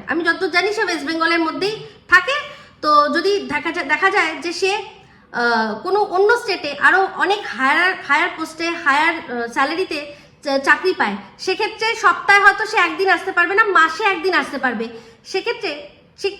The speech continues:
আগে তোমার কাছে আলোচনা করবে না যে, "কি গো, এটা কি করবো? আহ, পয়সাটা অনেকটাই বেশি, কিন্তু আগে যেটা সপ্তাহে একদিন আসতাম, এখন আমায় কিন্তু মাসে একদিন আসতে হচ্ছে,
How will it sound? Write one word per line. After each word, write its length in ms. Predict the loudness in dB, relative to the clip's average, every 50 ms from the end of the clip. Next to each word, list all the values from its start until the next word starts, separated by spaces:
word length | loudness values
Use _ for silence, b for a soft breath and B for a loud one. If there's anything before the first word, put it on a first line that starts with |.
| 0
আগে 240 | 4 4 4 4 2
তোমার 220 | -2 0 0 0
কাছে 160 | 0 0 2 2
আলোচনা 340 | 2 2 2 2 2 2
করবে 240 | 4 4 2 2 4
না 200 | 4 4 4 4
যে, 120 | 2 -2 -6
"কি 160 | -4 -4 -4
গো, 120 | -4 -4
এটা 140 | -6 -6 -6
কি 160 | -8 -8 -8
করবো? 440 | -6 -2 -2 -2 0 -2 -4 -6 B B B B B B B B
আহ, 120 | -6 -4 -2
পয়সাটা 360 | 0 0 0 0 0 2 4 4
অনেকটাই 380 | 4 4 0 -4 -2 -2 -2
বেশি, 380 | -2 -2 -2 0 2 2 2 2
কিন্তু 380 | 0 -6 -8 -6 -4 -6 -4
আগে 380 | -4 -4 0 2 2 2 2 -2
যেটা 260 | -6 0 2 2 2
সপ্তাহে 400 | 2 2 -2 -4 -2 -2 -2 -2
একদিন 200 | -2 -2 0 2
আসতাম, 280 | 2 2 2 0 -2 -2 -2 -4 -8
এখন 220 | -6 -2 2 2
আমায় 180 | 2 2 0 -4
কিন্তু 220 | -4 -8 -6 -2
মাসে 320 | 2 2 2 0 0 -4
একদিন 280 | -4 -4 -4 -4 -4 -4
আসতে 260 | -4 -4 -6 -8 -8
হচ্ছে, 420 | -8 -8 -10 -12 -12 -12 -12 -12